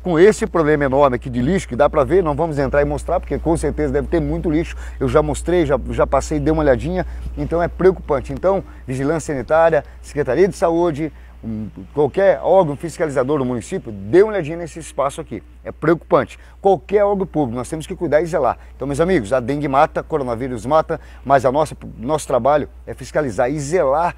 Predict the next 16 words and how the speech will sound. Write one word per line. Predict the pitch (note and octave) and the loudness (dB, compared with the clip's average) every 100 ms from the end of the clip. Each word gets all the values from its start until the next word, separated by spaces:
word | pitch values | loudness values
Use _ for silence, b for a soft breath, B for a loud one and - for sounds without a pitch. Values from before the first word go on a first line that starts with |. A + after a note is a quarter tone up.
| b b b - | b b b -4
pela | E3 C#3+ | 2 4
ordem | C#3 C#3+ C#3+ | 6 4 -2
pública, | A#2 A2 F#2+ G2 | -6 -6 -6 -8
né? | A2+ G#2+ | -8 -6
E | C3+ | -2
é | D#3+ | 0
o | E3 | 0
trabalho | E3+ C3+ E3+ F#3 | 2 4 2 0
de | |
vocês | E3 D#3+ F3+ D#3 | -4 -6 -6 -8
na | |
sua | C#3+ F3+ | -6 -4
casa | D#3+ D3+ C#3 | -2 -2 -2
também, | C#3 C3+ | -6 -4
então | F3+ F#3 | -4 -6
cuidem, | - G3+ E3 G#2 | -6 -6 -4 -6